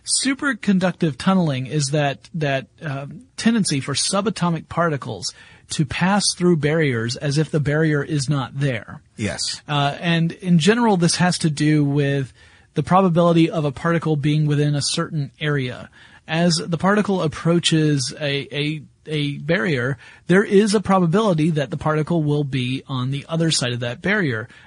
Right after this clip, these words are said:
Speaker 1: And as long as there's a probability, that means that there is going to be, at least in some instances, a case where the subatomic particle will be on the other side of that barrier as if it passed through it.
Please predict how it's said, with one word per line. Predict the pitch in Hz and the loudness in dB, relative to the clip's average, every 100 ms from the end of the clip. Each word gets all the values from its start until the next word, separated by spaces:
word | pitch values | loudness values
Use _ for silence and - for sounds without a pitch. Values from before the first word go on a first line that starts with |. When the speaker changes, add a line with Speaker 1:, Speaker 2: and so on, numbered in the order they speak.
| - | -8
Speaker 1:
And | 143 | -4
as | 143 | 0
long | 160 | 4
as | 185 | 4
there's | 202 202 | 4 2
a | 208 | 2
probability, | 220 220 214 311 240 170 175 - - - | 2 2 0 2 2 2 0 -6 -16 -6
that | 143 175 | -2 2
means | 180 190 | 4 4
that | 180 165 | 2 0
there | 180 196 | 2 4
is | 185 190 180 190 - - | 4 2 0 -6 -14 -8
going | 143 165 196 | -2 2 2
to | |
be, | 202 208 | 0 0
at | 196 | 0
least | 185 202 - | 2 2 2
in | 180 | 0
some | - 208 202 - | 2 2 0 0
instances, | 220 233 - 143 - 127 135 - | 2 2 2 0 0 -2 -4 -6
a | 165 | -8
case | - 156 156 - | -2 2 2 2
where | 147 135 147 | 0 0 0
the | 151 | -2
subatomic | - - 147 156 139 143 - | -4 -4 -4 -2 -2 -4 -8
particle | 123 131 156 160 | -8 -6 -2 -2
will | 143 196 262 | 4 4 6
be | 151 139 160 | 2 0 -2
on | 147 151 | -2 0
the | 175 | 2
other | 131 139 | 0 -2
side | - 123 | -2 -4
of | |
that | 147 165 | -4 -4
barrier | 190 208 143 151 | -4 0 0 -2
as | - 165 147 | 0 0 0
if | 143 | -2
it | 175 - | -6 -10
passed | 113 123 - | -10 -8 -8
through | 226 247 | -4 -2
it. | - - | -4 -10